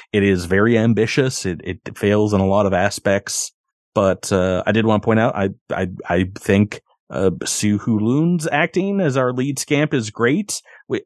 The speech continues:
it, it just, it's so rare that we get, like, main female protagonists in this film, and I think <laughs> while most of her lines are annoying, <laughs> she does a good job. I, I like her yelling at the military and, and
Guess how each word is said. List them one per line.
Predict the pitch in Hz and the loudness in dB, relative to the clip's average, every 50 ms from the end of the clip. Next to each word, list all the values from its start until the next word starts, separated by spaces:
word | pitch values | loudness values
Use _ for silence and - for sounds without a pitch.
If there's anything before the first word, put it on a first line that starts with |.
| _ _ - | _ _ -4
it, | 123 127 - | -4 -2 0
it | - 135 | 0 0
just, | 117 - 156 143 - - - | 2 2 0 0 0 0 -2
it's | 107 98 - | -2 -2 -2
so | - - 135 156 | 0 0 2 2
rare | 156 131 123 120 131 156 180 196 185 | 2 2 2 4 4 4 2 0 0
that | 147 131 123 | 0 0 0
we | 120 | -2
get, | 123 147 - | -2 -2 0
like, | 131 113 95 - - _ _ _ - _ _ _ _ | 0 0 0 0 -4 _ _ _ -20 _ _ _ _
main | - 90 90 98 110 120 127 131 135 104 | -4 -2 0 2 2 4 4 4 2 0
female | - - - 101 104 110 120 131 131 123 | -4 -8 -6 -2 0 2 2 4 4 2
protagonists | 120 - 117 87 - - 92 90 101 117 120 120 123 - - - - | 2 0 -2 -2 -2 -4 -4 -2 0 0 2 2 0 0 -2 -6 -6
in | - 101 101 107 | -4 0 0 2
this | 104 95 - - | 0 0 -2 -4
film, | - 104 95 98 117 139 156 156 156 - | -2 0 0 2 2 0 0 -2 -4 -4
and | - 95 | -4 -6
I | 90 | -4
think | 92 - 107 104 101 - - _ _ _ _ _ _ _ - | 0 0 0 0 0 -4 -8 _ _ _ _ _ _ _ -12
<laughs> | - - - - - - 131 123 - - 143 135 113 - | -8 -8 -6 -6 -2 0 0 0 0 -2 -4 -4 -2 -2
while | 120 120 120 117 | -2 -2 0 0
most | 113 117 135 156 - 147 | 0 0 -2 -2 -2 -2
of | 120 | -2
her | 127 127 117 | -2 0 0
lines | 117 120 120 120 113 107 | 0 0 0 0 -2 -2
are | 101 92 | -4 -2
annoying, | 87 123 202 277 247 170 139 131 131 143 - - _ _ 156 143 - | -2 -2 0 0 0 0 0 0 -2 -2 -4 -4 _ _ -8 -8 -8
<laughs> | _ - - - - 135 - | _ -20 -20 -18 -16 -14 -8
she | - 202 | -4 -2
does | 269 330 302 | 0 0 0
a | 285 | 0
good | 254 269 226 | 0 0 0
job. | 277 247 151 98 87 92 | 2 2 2 2 0 -2
I, | 92 98 | -2 -2
I | 69 107 110 | -2 -2 -2
like | 113 117 110 - | 0 -2 -2 0
her | - 117 110 107 104 104 - _ - - - _ - | 0 0 2 2 0 -2 -4 _ -20 -20 -20 _ -4
yelling | 98 107 104 110 113 113 107 | -2 0 2 2 2 2 0
at | 107 - | 0 -2
the | - | -4
military | 87 90 104 117 120 117 - - 117 110 110 110 107 107 107 104 101 | -4 -2 0 0 0 0 0 0 0 0 0 0 0 0 -2 -2 -2
and, | 98 92 90 87 85 - | -2 -4 -4 -6 -6 -8
and | - 87 85 87 85 | -8 -6 -6 -6 -8